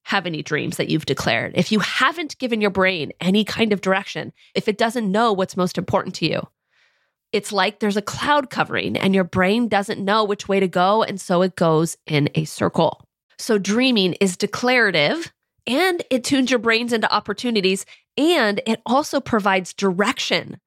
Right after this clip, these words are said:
So you don't feel like you're just living this kind of rinse and repeat life where you're just going in circles. It knows the end goal so that you can begin to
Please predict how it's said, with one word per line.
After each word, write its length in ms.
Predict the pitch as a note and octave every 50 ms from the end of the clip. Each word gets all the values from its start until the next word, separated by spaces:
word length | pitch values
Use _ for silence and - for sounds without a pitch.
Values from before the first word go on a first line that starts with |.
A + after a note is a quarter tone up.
| _ _ _ _ -
So 120 | - - A#3
you 120 | A#3 A#3
don't 220 | A3+ C#4 C#4 C4+ -
feel 400 | - - - B3+ B3+ D4+ D4 C4
like 240 | A#3 G3+ G3 -
you're 100 | - G3+
just 220 | F#3+ G3+ A3 - -
living 400 | F#3 G3+ G#3 G#3 A3 A3+ A3 G#3
this 140 | F#3 F#3 -
kind 240 | - - G3+ F#3+
of 160 | F#3+ F3+ E3+ E3+
rinse 240 | F#3 F#3+ G3 -
and 100 | A3 F3+
repeat 340 | F#3 F3+ E3+ - - F3+ E3+
life 380 | E3 E3 D3 E3 G3+ A3+ A3 -
where 80 | G3
you're 140 | F3 E3 E3
just 200 | D#3+ F#3+ F3 -
going 360 | - F#3 F3 F3+ F#3 F#3 F3
in 180 | - - E3+ E3+
circles. 540 | - - A3+ A3+ A3+ - E3 C3+ A#2+ - - _ _ _ _ -
It 160 | G#3+ G3+ -
knows 540 | G#3+ G3 F#3+ G3 G3+ G#3 A3 B3 B3+ A3+ -
the 220 | - G#3+ - -
end 300 | - F3 F3+ F#3 F#3+ F3+
goal 460 | - F3+ D#3 D#3 E3 F#3+ B3+ D#4 E4+
so 160 | E4 - -
that 160 | G3+ G#3 G3 -
you 120 | G#3+ G#3
can 220 | - - A#3 G3+
begin 340 | F#3+ G3 F3+ E3 F#3 F3+ G3 G3
to 100 | E3+